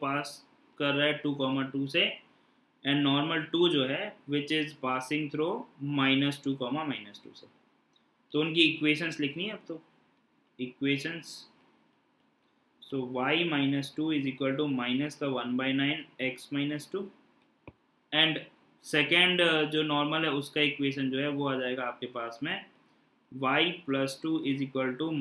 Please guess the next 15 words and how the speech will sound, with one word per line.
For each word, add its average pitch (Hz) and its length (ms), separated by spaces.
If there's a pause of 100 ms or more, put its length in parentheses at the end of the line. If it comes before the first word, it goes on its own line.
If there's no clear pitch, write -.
minus 131 520
का 139 160
one 123 260
upon 131 420
nine 135 480 (480)
और 123 260 (120)
x 143 340
plus - 260
two। 101 80 (920)
So 147 140 (140)
these 165 380
are 131 240
the 156 180
required 139 640
normals 127 680